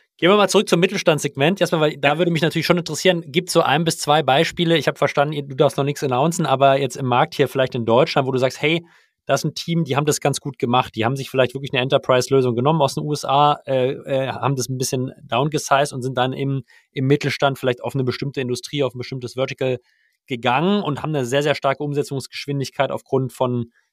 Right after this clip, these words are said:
Speaker 1: A I hinbekommen. Äh, we-, we-, wenn dir was einfällt, freue ich mich, da mal kurz drüber zu sprechen.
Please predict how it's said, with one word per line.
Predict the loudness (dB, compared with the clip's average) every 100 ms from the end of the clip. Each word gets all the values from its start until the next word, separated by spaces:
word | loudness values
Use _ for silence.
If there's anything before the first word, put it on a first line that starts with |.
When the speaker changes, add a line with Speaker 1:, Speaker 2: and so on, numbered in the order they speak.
| _
Speaker 1:
A | -2 0
I | 2
hinbekommen. | 4 4 2 0 0 2 0 0
Äh, | 0 2 0 -2 _ _ -20 -12
we-, | -6 -6 -2
we-, | -4 -2
wenn | 0
dir | 2
was | 2 0
einfällt, | -2 0 2 2
freue | 4 2
ich | 2
mich, | -2
da | -4
mal | -4
kurz | -6 -8
drüber | -6 -6
zu | -6
sprechen. | -6 -6 -4 -8